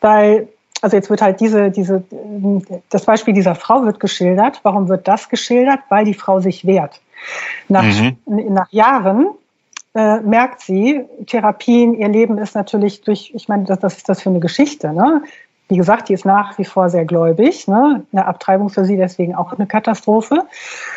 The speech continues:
Speaker 1: äh, wurde ihr klar, dass sie missbraucht worden ist und sie prozessiert dagegen. Die geht dagegen an. Sie hat geschrieben an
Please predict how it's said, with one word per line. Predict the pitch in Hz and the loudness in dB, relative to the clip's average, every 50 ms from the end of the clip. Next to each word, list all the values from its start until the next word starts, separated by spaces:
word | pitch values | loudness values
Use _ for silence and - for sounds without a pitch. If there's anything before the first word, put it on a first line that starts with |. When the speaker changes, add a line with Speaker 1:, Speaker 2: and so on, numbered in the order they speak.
| - - | -4 2
Speaker 1:
äh, | - 226 226 220 220 | 4 4 6 6 4
wurde | 208 190 190 214 240 247 247 | 2 2 2 4 4 4 4
ihr | 220 202 202 | 0 -2 -2
klar, | - - 180 185 208 | -2 0 2 2 2
dass | 220 240 202 - - | 2 0 -4 -4 -4
sie | 214 208 208 220 208 | -2 0 0 0 0
missbraucht | 214 214 208 - - 262 330 339 - - - | 0 -2 -2 0 2 2 2 2 -2 -4 -2
worden | 185 180 180 185 190 | -2 0 0 -2 -2
ist | 202 240 294 294 - - | 0 -2 -2 -2 -6 -6
und | - 226 196 | -6 -4 -2
sie | - 208 | -2 -4
prozessiert | 202 - - 220 208 - - 190 - - - 269 269 - | -4 -2 -4 -4 -2 -2 -4 -6 -2 0 0 0 2 0
dagegen. | 196 170 165 165 160 156 160 160 160 - _ _ _ _ - - - | -2 -2 -2 -6 -6 -6 -8 -12 -14 -16 _ _ _ _ -18 -4 -2
Die | 214 185 | -2 0
geht | - 226 233 240 240 | 2 2 2 2 2
dagegen | 220 202 202 208 185 190 190 | 0 2 2 0 0 -2 -2
an. | 196 196 196 190 170 | 0 0 0 0 -2
Sie | 180 180 | -2 0
hat | 185 190 185 - | -2 -2 -2 -4
geschrieben | 190 175 - - 240 233 247 247 240 240 240 - | -6 -8 -2 0 2 2 4 4 2 0 -2 -4
an | - 185 185 185 185 175 170 | -4 -2 0 0 -2 -2 -6